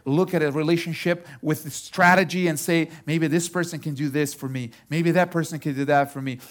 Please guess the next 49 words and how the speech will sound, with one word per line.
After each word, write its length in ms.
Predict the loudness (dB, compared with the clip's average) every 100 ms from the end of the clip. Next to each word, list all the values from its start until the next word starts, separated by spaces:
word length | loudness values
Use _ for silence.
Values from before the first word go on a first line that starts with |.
| -8 -2
Maybe 220 | 0 2
this 320 | 2 0 -4 -12 0
person 340 | 0 0 -4
can 140 | -4
do 80 | -2
this 180 | -2 -2
for 140 | -6
the 100 | -8
church. 400 | -6 -4 -4 -4 -12 -4
Maybe 220 | 0 2
we 140 | 2 -2
can 140 | -4
try 180 | -2 -2
to 80 | -2
extract." 500 | -4 -10 -2 -2 0
No, 380 | 0 -2 -2 -10 _ _ _ _ _
we're 100 | -2
not 160 | 0 0
gonna 140 | -2
scheme. 720 | -6 -8 -4 -4 -4 -6 -8 -16 _ _
You 120 | -4
know 80 | 0
what? 320 | 4 4 2 -4
I'm 140 | -6 -4
gonna 160 | -4
place 340 | -2 -2 -2 -4 2
all 300 | 6 6 4
of 100 | 2
my 140 | 0
expectations 680 | -2 -8 -6 -6 -6 -6 -8
on 140 | -8
the 80 | -6
Lord. 320 | -8 -8 -12 _ _ _ _ _ _ _ _ _ _ _ 4
God 160 | 4
is 100 | 4
my 140 | 2 0
provider. 580 | 0 0 2 2 -2 -8 -12
He's 260 | -4 -2 -2
the 60 |
provider 440 | -6 -4 0 0 0
for 180 | -4 -8
this 180 | -8
church. 440 | -10 -8 -8 -10 -18 _
He's 200 | -4 -2
the 80 | -4
provider 420 | -6 -2 0 -2
for 220 | -4 -4
our 80 | -4
family. 500 | -4 -6 -6 -8